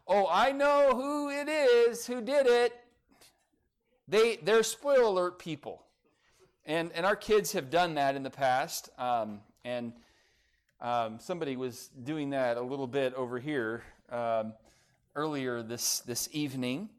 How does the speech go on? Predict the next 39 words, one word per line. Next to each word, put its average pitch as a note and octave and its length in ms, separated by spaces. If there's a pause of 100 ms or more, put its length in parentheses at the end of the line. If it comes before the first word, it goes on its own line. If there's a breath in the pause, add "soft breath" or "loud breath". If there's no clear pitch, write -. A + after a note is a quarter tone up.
(520 loud breath)
Uh, C3 300
but F#3 400 (520 soft breath)
nobody, A3 500
nobody B3 360
necessarily G#3+ 460
likes F#3 260
someone F#3 360
to D3+ 80
reveal D3+ 360
the C#3+ 120
mystery. C#3+ 480
Well, E3+ 420 (300 loud breath)
there G3 280
is B3 140
a G#3+ 80
mystery G3 560
that D3+ 260
needed G#3+ 460
to F#3+ 120
be G3 220
revealed, C#3 680
and D3 180
Paul B3 360
had G3+ 240
the E3 80
privilege E3 640
of C#3 180
being G#3 320
the F3+ 80
guy D3 360
to C#3 440 (180)
spill G#3 360
the D#3+ 80
beans D#3 500
on D3+ 300
what F3+ 340
the D#3 300 (180 loud breath)
mystery F3+ 600
was. C#3+ 760